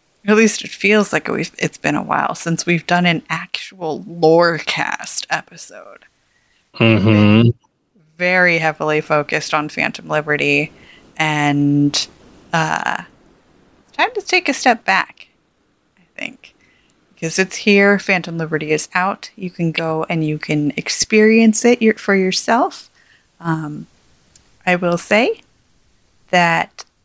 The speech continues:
Speaker 1: I have completed my first run through. It took about forty-five hours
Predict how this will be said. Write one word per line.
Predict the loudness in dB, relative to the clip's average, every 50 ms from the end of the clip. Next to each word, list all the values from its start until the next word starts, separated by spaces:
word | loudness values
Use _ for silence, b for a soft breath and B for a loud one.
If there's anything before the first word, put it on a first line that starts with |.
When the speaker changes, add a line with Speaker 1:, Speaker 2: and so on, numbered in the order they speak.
| _
Speaker 1:
I | 0 2 2 4 2 2 2 2 2 0 0 0 -2 -2
have | -2 -4 -4 -2
completed | -4 -4 0 0 0 2 2 0 0 0
my | 0 0 0
first | 0 2 0 0 0 0 0
run | 0 0 0 -2 -4 -6
through. | -4 -2 -2 0 0 -2 -2 -4 -10 _ _ -20 -20 -20 -20 -20 -20 _ -20 -10 -4 -2
It | -2 0
took | 0 0 0 0
about | -2 0 0 0 0 -2
forty-five | -4 -2 0 2 2 2 2 -2 -4 -2 -2 0 0 0 0 0
hours | 0 0 0 -2 -4 -4 -6 -6 -6 -6 -8 -10 b